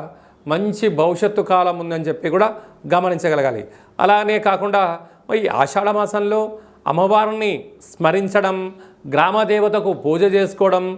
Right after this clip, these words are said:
కులదేవతలను స్మరించడం, తెల్లటి వస్త్రాలు, విభూదిని అమ్మవారికి సమర్పించడం, తెల్లటి కొబ్బరికాయలో శ్వేత స్వరూపమైనటువంటి నారికేల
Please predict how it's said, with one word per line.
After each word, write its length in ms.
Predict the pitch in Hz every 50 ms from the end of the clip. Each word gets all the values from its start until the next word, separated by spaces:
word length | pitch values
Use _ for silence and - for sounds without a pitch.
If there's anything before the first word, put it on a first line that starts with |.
| - - - - _ _
కులదేవతలను 600 | - 190 185 196 196 214 220 220 220 220 214 196 175 202
స్మరించడం, 560 | - 165 165 170 190 190 180 208 185 185 185 185 185 190 - - - - _ _ -
తెల్లటి 480 | 180 170 185 208 226 233 240 233 233
వస్త్రాలు, 640 | 214 190 175 160 175 170 196 196 190 190 190 190 185 185 185 185 - - - _ _ -
విభూదిని 680 | 131 131 170 196 214 190 190 220 233 220 226 220 220 208 156 - - - - - _ _ -
అమ్మవారికి 520 | 165 175 196 202 208 208 202 196 - 196 165
సమర్పించడం, 720 | - - 156 165 180 175 - 190 185 165 196 185 185 185 185 185 185 - - - - _ _ -
తెల్లటి 420 | 190 180 196 214 226 233 202 226
కొబ్బరికాయలో 720 | 220 220 214 175 185 196 196 196 214 196 196 196 202 196 170 151 160 175 190 185 - - - - - _ - -
శ్వేత 520 | - - - 175 180 185 202 226 214 220 240 220 214 190 - - - - _ _ _ _
స్వరూపమైనటువంటి 1120 | - - - 196 208 220 220 - 233 220 220 214 208 208 202 214 208 202 196 196 175 214 220 196 151 131 - - - - - -
నారికేల 680 | 151 151 151 165 180 185 202 208 208 208 220 220 220 226